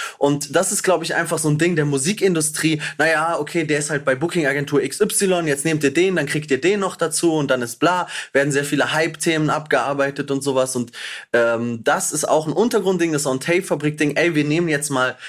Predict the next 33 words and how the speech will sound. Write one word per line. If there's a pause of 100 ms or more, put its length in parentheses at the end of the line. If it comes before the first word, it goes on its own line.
(160)
kleinere
KünstlerInnen,
die
vielleicht
nicht
so
krass
ziehen
auf
den
ersten
Blick (260)
und
stellen
die
bei
uns
auf
eine
große
Bühne
um
zweiundzwanzig
Uhr“
und
die
Leute,
die
auf
die
Tape-Fabrik
gehen,
wissen,